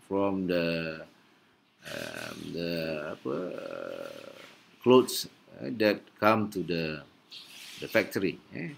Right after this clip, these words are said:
they shouldn't wear their, uh, house clothes, eh. When they come to the factory, they have to change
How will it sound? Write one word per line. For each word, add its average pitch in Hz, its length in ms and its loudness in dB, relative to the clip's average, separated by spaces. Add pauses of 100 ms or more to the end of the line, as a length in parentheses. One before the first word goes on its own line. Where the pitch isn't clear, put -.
(200)
they 95 220 2
shouldn't 90 600 0 (120)
wear 104 420 8 (840)
their, 82 680 -2 (260)
uh, 139 240 -8
house 101 380 2
clothes, 101 460 0
eh. 92 140 -4
When 95 200 -2
they 90 80 0
come 95 260 0
to 92 120 -6
the - 40 -16
factory, 80 360 -6
they 110 100 4
have 95 120 0
to 92 100 -4
change 101 340 0